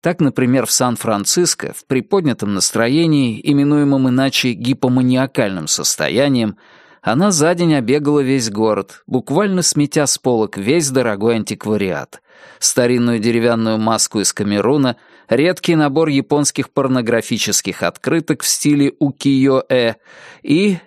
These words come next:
небольшое полотно кисти позднего Сезанна. Всё это тем же вечером её личному помощнику и по совместительству эпизодическому любовнику пришлось вернуть в галерее,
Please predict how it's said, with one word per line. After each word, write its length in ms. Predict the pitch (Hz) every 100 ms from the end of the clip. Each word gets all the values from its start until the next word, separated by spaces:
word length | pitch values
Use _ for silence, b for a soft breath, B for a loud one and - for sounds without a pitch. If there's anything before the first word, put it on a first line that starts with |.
| _
небольшое 680 | 139 135 127 117 - 202 202
полотно 520 | 151 147 131 - 156
кисти 380 | 160 - 156 -
позднего 460 | 143 139 131 139 139
Сезанна. 800 | - 143 107 104 101 98 87 - _ _ _ _
Всё 280 | - - 135
это 360 | 113 113 -
тем 280 | 151 147 135
же 100 | 143
вечером 440 | 107 147 151 147 143
её 200 | 139 143
личному 420 | 160 - 143 139
помощнику 680 | 127 131 175 - 107 92
и 60 | 98
по 160 | - 120
совместительству 960 | - 131 151 - 240 185 160 - 156
эпизодическому 840 | 139 131 127 123 120 - - 104
любовнику 720 | 98 98 175 180 160 151 151 B B B B
пришлось 600 | 196 233 - 160 165 -
вернуть 400 | 156 135 131 127
в 80 | 113
галерее, 600 | 127 123 107 104 104